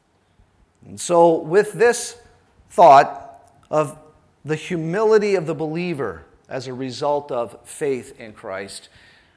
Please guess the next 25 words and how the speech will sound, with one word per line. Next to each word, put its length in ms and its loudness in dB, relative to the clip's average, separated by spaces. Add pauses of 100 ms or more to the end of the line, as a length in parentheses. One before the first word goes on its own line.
(180)
the 80 -18
first 340 4
thing 220 0
that 120 4
I 140 6
see 440 -2
in 380 -8
our 260 -2
chapter 460 0
here 220 -4
in 80 -6
six 560 -8 (800)
is 180 -8
the 80 -6
humility 640 0
from 280 -6
yielding 760 -4 (140)
to 140 -10
the 100 -4
Lord 520 -4 (680)
and 180 -16
giving 280 -8
preference 920 -14 (480)
to 120 -14
others. 500 -12